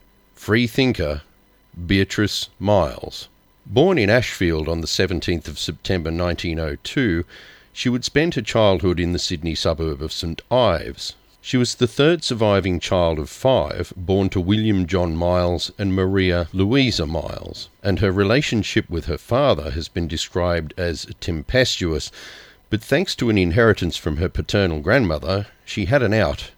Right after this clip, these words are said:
and enrolled in arts at the University of Sydney.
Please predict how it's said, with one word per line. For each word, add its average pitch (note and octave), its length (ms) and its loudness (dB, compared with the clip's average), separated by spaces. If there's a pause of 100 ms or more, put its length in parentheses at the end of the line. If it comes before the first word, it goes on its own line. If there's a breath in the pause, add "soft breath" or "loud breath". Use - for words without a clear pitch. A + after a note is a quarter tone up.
(160)
and G2+ 160 0
enrolled A#2 420 0
in F#2 140 2
arts F#2+ 520 0
at F2+ 140 -4
the F#2+ 100 -4
University D#2 720 -2
of C#2 140 -8
Sydney. F#2+ 540 -4